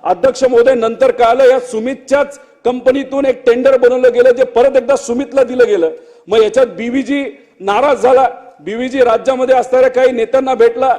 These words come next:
त्यांनी त्या ठिकाणी सांगितलं, "नाही, सुमितला दिलं, आपल्याला बदलता येणार नाही." हे बीव्हीजीचे म-, न-, जे लोक आहेत, ते दिल्लीला कोणाला तरी भेटले, परत रिटेंडर त्या ठिकाणी, अध्यक्ष महोदय, झालं आणि त्याच्यामध्ये फक्त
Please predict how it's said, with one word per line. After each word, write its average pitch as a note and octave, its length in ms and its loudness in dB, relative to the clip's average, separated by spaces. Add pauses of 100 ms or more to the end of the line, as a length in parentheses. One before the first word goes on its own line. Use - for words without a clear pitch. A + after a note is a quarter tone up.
(200)
त्यांनी A#3 180 -6
त्या B3+ 160 0
ठिकाणी B3 340 -4
सांगितलं, B3+ 460 -2
"नाही, B3+ 140 -2
सुमितला B3 440 -4
दिलं, B3+ 180 0
आपल्याला B3 260 0
बदलता A#3+ 360 0
येणार B3+ 260 2
नाही." B3+ 180 -6 (520)
हे A#3+ 480 4
बीव्हीजीचे B3+ 540 -4
म-, A#3 120 -4 (220)
न-, G3 720 -2 (160)
जे A3+ 120 2
लोक A3+ 240 2
आहेत, B3+ 120 4 (160)
ते A#3+ 60 2
दिल्लीला A3 380 -4
कोणाला B3 320 -2
तरी C4 120 -6
भेटले, A#3+ 320 2 (500)
परत B3 220 2 (220)
रिटेंडर B3+ 540 0
त्या B3+ 160 0
ठिकाणी, B3 280 -2
अध्यक्ष A#3+ 340 0
महोदय, A#3+ 340 2
झालं A3 300 2 (300)
आणि A#3 160 -2
त्याच्यामध्ये C4+ 460 2 (120)
फक्त B3 260 -2